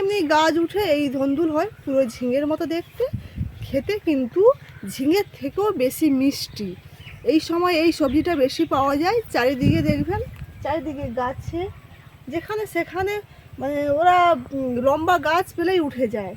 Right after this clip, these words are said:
আর এই যে দেখুন, এখানে একটু ঝোপ মতো একটু, মানে, গাছগুলো উঠে আছে, তার মধ্যে হয়ে আছে। দেখুন,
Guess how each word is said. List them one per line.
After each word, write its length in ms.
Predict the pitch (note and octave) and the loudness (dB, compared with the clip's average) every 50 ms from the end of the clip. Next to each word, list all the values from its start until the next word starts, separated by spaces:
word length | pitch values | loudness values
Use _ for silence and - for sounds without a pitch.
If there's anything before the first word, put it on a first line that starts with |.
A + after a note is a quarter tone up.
| - G#3 G#3+ - - - - - - | -10 -12 -12 -12 -14 -16 -18 -16 -4
আর 120 | - A#3 A#3 | 0 2 4
এই 120 | A#3 A3+ A#3+ | 4 4 4
যে 60 | B3 C4+ | 4 4
দেখুন, 280 | C4+ C#4 - - E4+ - | 2 2 2 0 0 2
এখানে 260 | B3 B3+ - C4+ C4+ | 2 2 2 2 0
একটু 160 | C#4 C#4 - C4 | 2 2 0 0
ঝোপ 280 | A3 - - C4 C#4+ C#4 D4 | 0 2 4 4 4 6 4
মতো 300 | D4 D#4 D#4+ D#4+ - G#4 B4 - - - - - - | 4 4 2 2 0 -2 -2 -4 -8 -18 -18 -14 -8
একটু, 320 | - B3 B3 - - B3+ C4 C4 B3+ B3+ B3+ C4 - - - - - - - - | -6 -6 -6 -6 -4 -4 -2 0 0 0 0 -2 -2 -6 -14 -18 -16 -14 -10 -6
মানে, 200 | B3 A#3 A#3+ B3+ B3+ B3 A#3+ A3 G#3+ B3+ | -4 -2 0 0 0 0 0 0 4 4
গাছগুলো 380 | B3+ C#4 C#4 B3+ C#4 C4+ D4+ D#4 | 4 4 4 2 0 2 2 4
উঠে 260 | D4+ C#4+ - - F4 | 4 2 2 2 2
আছে, 260 | F4+ E4+ D#4 - - D4 D4 - | 2 2 2 0 -2 -6 -4 -4
তার 160 | C4+ B3 B3+ C4+ | -2 -2 -2 -2
মধ্যে 320 | B3+ C4 C4 A#3+ A#3+ C4+ | -2 -2 -4 -4 -6 -6
হয়ে 200 | C4 B3 B3 A#3 A#3+ | -4 -2 -2 0 0
আছে। 140 | B3 - B3+ | -2 -2 -2
দেখুন, 260 | A#3+ B3 - - D#4+ | -4 -6 -6 -8 -8